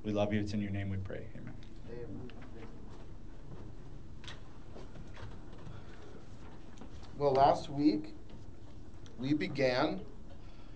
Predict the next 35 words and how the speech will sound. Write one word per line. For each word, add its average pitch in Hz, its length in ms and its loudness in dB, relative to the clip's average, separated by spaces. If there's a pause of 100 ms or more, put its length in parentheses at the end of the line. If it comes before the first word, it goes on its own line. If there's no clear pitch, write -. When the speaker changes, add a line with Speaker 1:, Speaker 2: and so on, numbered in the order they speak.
(240)
Speaker 2:
um, 104 220 0
after 123 320 4
we 110 160 0 (300)
concluded 139 580 6
our 113 120 10
Advent 127 520 6
service, 113 540 2
we 123 100 4
began 120 500 4
speaking 113 880 0 (520)
from 120 180 2
the 110 60 4
book 117 200 0
of 110 100 0
Jonah. 110 380 6 (140)
We 104 100 0
opened 110 340 0
up, 107 380 4 (200)
um, 104 140 0
the 104 80 -6
book - 200 -6
of 110 100 0
Jonah. 117 380 4 (640)
And 123 340 4
sort 165 380 8
of 180 200 12
as 147 260 8
a 139 80 8
way 139 480 10
to - 120 0
kick 160 300 0
off 147 260 6
the 131 80 4
new 131 220 6
year, 120 360 4